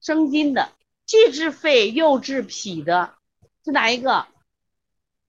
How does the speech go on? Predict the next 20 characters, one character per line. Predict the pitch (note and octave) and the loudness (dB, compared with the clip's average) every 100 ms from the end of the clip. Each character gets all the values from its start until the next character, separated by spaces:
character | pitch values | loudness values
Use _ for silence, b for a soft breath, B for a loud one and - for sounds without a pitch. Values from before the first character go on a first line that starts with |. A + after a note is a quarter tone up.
| _ _ _ _ _ _ _ - | _ _ _ _ _ _ _ -6
是 | D#4 | -2
哪 | B3+ C4+ | 0 0
一 | C#4 | 0
个？ | D#4 G#3+ - _ _ | 0 0 -4 _ _
你 | - C#4+ | -4 -2
们 | D#4 | 2
现 | |
在 | E4 D4 | 2 2
出 | - | 0
现 | E4 | 0
了 | D4+ | 2
好 | D#4 D#4+ | 2 2
几 | D4 | 2
个 | C#4+ | 4
答 | C4 | 4
案， | B3+ G#3+ - _ _ _ _ _ _ _ _ _ _ _ _ _ _ _ _ _ | 4 0 -6 _ _ _ _ _ _ _ _ _ _ _ _ _ _ _ _ _
是 | - | -6
哪 | D4 B3 | -2 0
一 | C#4+ | -2
个？ | D4 D#4 G#3+ | 0 0 0